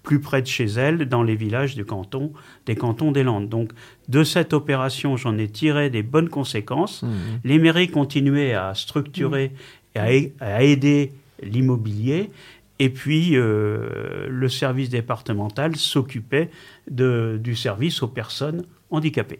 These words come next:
Speaker 2: Oui, oui.
Speaker 3: Très bien. Alors moi, j'ai un, une dernière question. On sait que, euh, le centre d'imagerie va déménager, euh, dans les locaux du pôle de santé, euh, dirigé par Saint-Côme.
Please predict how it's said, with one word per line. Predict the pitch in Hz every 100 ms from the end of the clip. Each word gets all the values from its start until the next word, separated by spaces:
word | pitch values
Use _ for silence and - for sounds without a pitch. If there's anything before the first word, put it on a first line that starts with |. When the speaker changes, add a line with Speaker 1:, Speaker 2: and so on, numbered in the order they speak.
| _ 98
Speaker 2:
Oui, | 98 92 78 - - -
oui. | 123 - -
Speaker 3:
Très | - 302
bien. | 247 226 185
Alors | 202 247
moi, | 277
j'ai | 285 240
un, | 220 -
une | 285 233 226
dernière | 202 320 320 311 -
question. | 247 233 - - 302 330 247
On | 214
sait | - - 311 311
que, | - 262 262 269 269 - 220
euh, | 220 214
le | 196
centre | 185 262 277
d'imagerie | 240 214 180 175 175 190 240 254 277 -
va | 175 180 226 247
déménager, | 208 196 180 170 156 170 220 240 262 254 202
euh, | 170 175
dans | 190 226
les | 196
locaux | 165 165 165 - 233 247
du | 208 160 185 185 165 160 -
pôle | 247 208
de | 185
santé, | 175 175 165 - 254 254 254 233
euh, | 180 165
dirigé | 160 175 196 175 294
par | 233
Saint-Côme. | - 254 220 220 196 165